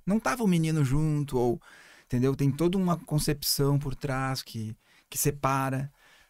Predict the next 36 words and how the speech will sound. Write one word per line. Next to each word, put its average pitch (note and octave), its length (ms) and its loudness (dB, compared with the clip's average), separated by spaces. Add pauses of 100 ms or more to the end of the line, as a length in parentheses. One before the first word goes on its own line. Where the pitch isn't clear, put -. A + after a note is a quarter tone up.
(140)
né? B2 300 -2
Então, C#3 260 0
assim, D3 500 0
aí C3+ 140 -2
chega D#3 260 -4
em D3+ 60 -2
casa, C#3+ 300 -2
ele D3 120 -6
quer C#3+ 160 -6
receber, E3+ 500 -6 (160)
né? C#3 260 -10
Quer C#3+ 80 -10
receber, C3 440 -8
quer - 140 -10
receber. C#3 360 -12 (920)
Então, E3+ 200 2
assim, G3+ 280 4
eu E3+ 80 4
acho E3+ 120 0
que - 60 -4
o C#3 160 0
desafio D3+ 320 0
da F#3 140 2
vida D3 280 0
e C#3 40 0
do A#2+ 180 0
homem A#2 260 0
nessa, B2 440 -2 (100)
nessa B2 260 -8
busca A#2+ 380 -6
de A2+ 120 -6
integrar, A#2+ 760 -8 (960)
não C#3+ 220 2
só B2+ 200 -2
pela, A#2+ 280 -2 (160)
né, B2 320 -6